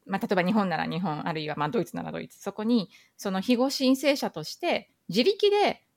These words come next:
たどり着くのを待ってる。要するに、それで、その、国に来た後で、それぞれの入管が、えー、それぞれの難民申請を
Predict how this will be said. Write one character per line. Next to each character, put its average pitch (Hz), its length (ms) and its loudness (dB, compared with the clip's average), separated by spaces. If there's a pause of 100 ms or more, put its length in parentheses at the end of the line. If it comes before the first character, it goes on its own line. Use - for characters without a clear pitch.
た 214 100 -2
ど 226 120 8
り 240 160 4
着 - 100 -14
く - 260 -8 (340)
の 175 120 0
を 160 40 0
待 247 220 8
っ - 20 -20
て - 100 -4
る。 - 240 -12
要 202 120 2
す 190 100 -6
る 175 60 -4
に、 185 40 -8
そ 359 120 -2
れ 403 60 -2
で、 - 600 -4
そ 214 120 -8
の、 196 160 -6 (340)
国 302 260 0
に 302 160 -4
来 - 120 -16
た 392 160 2
後 415 220 -2
で、 427 60 -2 (600)
そ 185 100 -2
れ 165 80 2
ぞ 208 120 -6
れ 320 100 -6
の 320 320 0
入 170 160 -2
管 170 240 -4
が、 233 260 0 (360)
え 151 160 -6
ー、 151 40 -6
そ 170 120 -6
れ 156 80 -4
ぞ 196 100 -4
れ 269 80 2
の 233 260 2 (440)
難 170 260 -2
民 160 160 -4
申 160 240 -6
請 156 240 -6
を 247 320 0